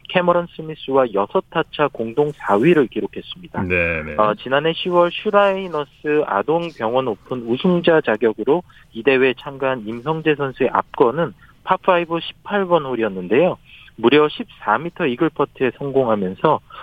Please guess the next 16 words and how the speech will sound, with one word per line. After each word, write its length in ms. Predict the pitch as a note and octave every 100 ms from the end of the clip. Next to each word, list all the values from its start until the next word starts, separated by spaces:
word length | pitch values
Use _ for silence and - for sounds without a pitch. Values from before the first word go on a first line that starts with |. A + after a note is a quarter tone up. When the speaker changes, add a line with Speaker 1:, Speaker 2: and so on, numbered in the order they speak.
| -
Speaker 1:
어, 160 | G2+ G3
최종 360 | - F#3+ F#3+ F3+
라운드에서 640 | D#3+ C#3+ B2+ A#2+ G#2+ E3
역전 460 | F#2+ F2+ _ E3 D#3
우승을 340 | A#2 A#2 G#2 G2
바라볼 380 | G#2 C3 C3 G#2
수 160 | -
있게 180 | - -
됐습니다. 560 | F2 - - F2+ F2+ F2
Speaker 2:
예. 80 | F2+ - - - - -
김시우 400 | - D3 F3 G3
선수는 380 | F3+ E3 F#3 G3
이날 420 | D3 D#3 D#3 C#3
이색 360 | B2 D#3 D#3+ G3
세레머니를 560 | F#3+ F#3 E3+ D#3 B2+ B2
펼쳤다고요? 680 | A#2+ - A2+ G#2+ C3 G#2+